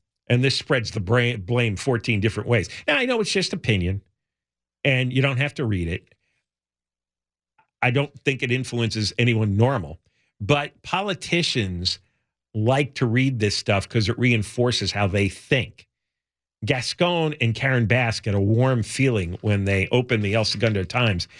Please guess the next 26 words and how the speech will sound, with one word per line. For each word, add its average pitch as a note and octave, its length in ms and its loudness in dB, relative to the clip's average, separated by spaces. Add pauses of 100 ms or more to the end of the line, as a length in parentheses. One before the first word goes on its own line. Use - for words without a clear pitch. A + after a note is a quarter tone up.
(200)
and G#2+ 160 4
they G#2 120 4
see - 340 2
that, F#2 260 -4
"Oh, G#2 160 0
yes, E2 480 -10 (420)
see, G2 420 0 (340)
the A#2+ 80 2
Times B2 340 2
is F#2+ 140 -4
supporting G2 640 -2
me." F2 300 -6 (680)
The A3 100 4
Times C#3+ 420 0
editorial, G#2 640 -2 (220)
they D#3+ 240 4
think D3+ 320 -4
like A#2 200 -2
I G#2 160 2
think, F#2 220 -4
so C#3+ 120 2
I D3 120 2
must D#3+ 380 -2
be G#2 140 -6
right. F#2+ 480 -6 (2250)
Well, F#3 340 0